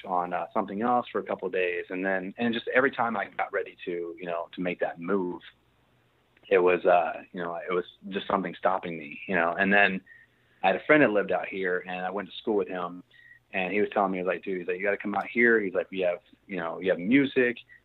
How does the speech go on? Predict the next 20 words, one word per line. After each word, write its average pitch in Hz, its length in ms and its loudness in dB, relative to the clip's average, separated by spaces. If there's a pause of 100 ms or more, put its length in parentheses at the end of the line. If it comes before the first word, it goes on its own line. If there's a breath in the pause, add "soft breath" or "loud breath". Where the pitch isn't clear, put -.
(120)
uh, 90 180 2
it's - 140 -8
live 101 180 4
music 95 220 -8
capital 90 240 -2
of 71 120 -8
the 113 60 -4
world, 123 400 8 (200)
you 95 60 -8
know, 90 160 0
if 87 120 -4
you're - 60 -4
still 104 200 2
doing 92 220 -2
that 107 180 0
stuff, 110 380 0
and 90 80 -4
then 90 160 -4
you 90 100 -6
have, 90 240 -2